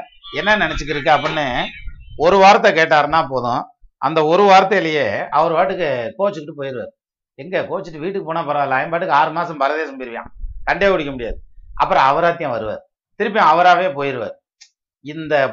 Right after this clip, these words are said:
போராட்டம் இருக்கு பாத்தீங்களா, இந்த வர்றதும் போறதுமான போராட்டம், அதாவது தகப்பனாரை விட்டுட்டு போயிடுறது வந்துடுறது அப்படின்றது பார்த்தா, அதாவது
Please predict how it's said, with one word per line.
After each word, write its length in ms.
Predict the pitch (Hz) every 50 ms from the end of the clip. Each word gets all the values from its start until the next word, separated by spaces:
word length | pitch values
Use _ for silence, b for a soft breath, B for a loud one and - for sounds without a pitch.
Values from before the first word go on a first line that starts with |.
| -
போராட்டம் 440 | - 170 208 240 226 202 190 175 156
இருக்கு 200 | 131 131 123 120
பாத்தீங்களா, 400 | 110 117 107 117 117 123 139 139
இந்த 140 | 131 117 117
வர்றதும் 480 | 113 131 135 143 151 143 151 139 127 127
போறதுமான 480 | 135 135 127 120 120 123 123 127 120 104
போராட்டம், 360 | 113 117 110 107 104 110 110
அதாவது 180 | 113 131 135 -
தகப்பனாரை 440 | 131 135 147 147 151 139 127 120 117 113
விட்டுட்டு 280 | 127 131 156 151 147 110 113
போயிடுறது 380 | 123 123 120 113 110 104 110 110
வந்துடுறது 420 | 110 117 123 127 120 110 107 104
அப்படின்றது 400 | 110 104 _ 107 107 107 110 104 101
பார்த்தா, 280 | 110 107 - - 98 98 98 107 113 117 - _ _ _ - - - - - - - _ _
அதாவது 360 | - 127 131 135 131 143